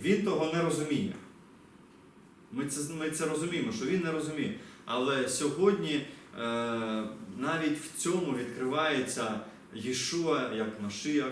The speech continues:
як Спаситель, як той, хто проведе. І для нас це великий образ. І на цьому, в принципі, я і хотів наголосити, що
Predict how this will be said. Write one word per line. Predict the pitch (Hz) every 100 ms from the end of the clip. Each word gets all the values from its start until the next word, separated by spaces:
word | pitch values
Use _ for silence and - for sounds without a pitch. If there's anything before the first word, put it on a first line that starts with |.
| 131
як | 117 117
Спаситель, | - 107 - 151 147 127 - - -
як | 127 127
той, | 185
хто | - 123
проведе. | 110 110 117 156 180 180 - - - 120
І | 127 135 127
для | 123 135
нас | 180 208 -
це | 147
великий | 139 170 170 127
образ. | 127 104 90 - - - - - -
І | 139 147
на | 151
цьому, | 202 196 175 156
в | -
принципі, | 160 165 135 131
я | 143
і | 143
хотів | 190 196 196
наголосити, | 170 151 151 147 147 127 101
що | -